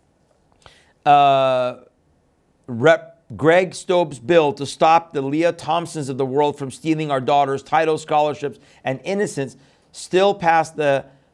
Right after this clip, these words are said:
House by a vote of two nineteen to two oh three, but not before Democrats showed their true colors. So be-,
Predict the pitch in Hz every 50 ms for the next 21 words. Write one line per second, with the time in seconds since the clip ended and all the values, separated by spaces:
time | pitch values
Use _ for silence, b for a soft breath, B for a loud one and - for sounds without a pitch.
0 | _ - - 180 190 185 156 151 143 - - 147 139 139 127 131 151 151 139 135
1 | 113 - - 180 180 180 180 165 156 139 - - 156 156 156 147 - - - 156
2 | 147 139 127 120 - - 170 180 165 131 - - - _ _ _ _ _ _ _
3 | _ _ _ _ _ _ _ _ _ _ _ _ _ _ - 131 127 151 160 180
4 | 170 190 185 - - 185 180 143 165 165 165 170 165 - 165 156 147 - - 156
5 | 147 135 143 135 - - 139 127 - 170 160 147 123 101 104 - - _ _ _
6 | _ _ _ _ _ _ _ - - 156 160 156 170 160